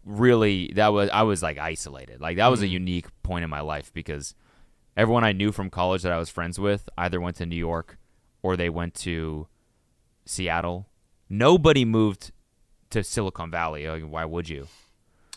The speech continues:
Speaker 1: And
Speaker 2: That's
Speaker 1: so
Speaker 2: kinda surprising. I feel like if you, like, you went to school for computer science and no one else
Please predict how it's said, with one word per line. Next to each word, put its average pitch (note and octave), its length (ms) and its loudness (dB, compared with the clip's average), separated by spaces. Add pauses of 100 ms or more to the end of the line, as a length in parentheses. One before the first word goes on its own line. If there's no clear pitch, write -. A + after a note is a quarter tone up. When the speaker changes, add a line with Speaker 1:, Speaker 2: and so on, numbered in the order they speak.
Speaker 1:
And - 80 -20
Speaker 2:
That's C3+ 240 0
Speaker 1:
so A2+ 120 6
Speaker 2:
kinda G2+ 160 4
surprising. C3+ 520 2
I A#2 60 0
feel B2+ 220 -2
like A#2+ 260 2
if A#2 200 -6
you, A#2+ 320 -4 (840)
like, C3 200 -4
you E3 80 -2
went D#3+ 140 0
to D3 60 -4
school D3+ 260 2
for C3+ 140 -10
computer C3 420 -2
science B2 440 0
and A2 100 -4
no A2+ 120 0
one B2 140 0
else - 400 -4